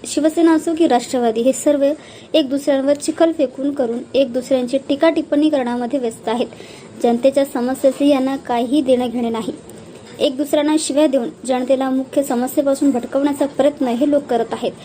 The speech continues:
हे सर्व पक्षावाले एकमेकांचे चिंध्या फाडण्यामध्ये व्यस्त आहेत.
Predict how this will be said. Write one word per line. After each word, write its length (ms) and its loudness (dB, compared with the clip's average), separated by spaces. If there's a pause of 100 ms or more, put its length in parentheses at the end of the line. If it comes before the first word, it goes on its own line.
(320)
हे 60 2
सर्व 280 2
पक्षावाले 580 0
एकमेकांचे 720 -2
चिंध्या 360 0
फाडण्यामध्ये 540 0
व्यस्त 340 -2
आहेत. 200 -4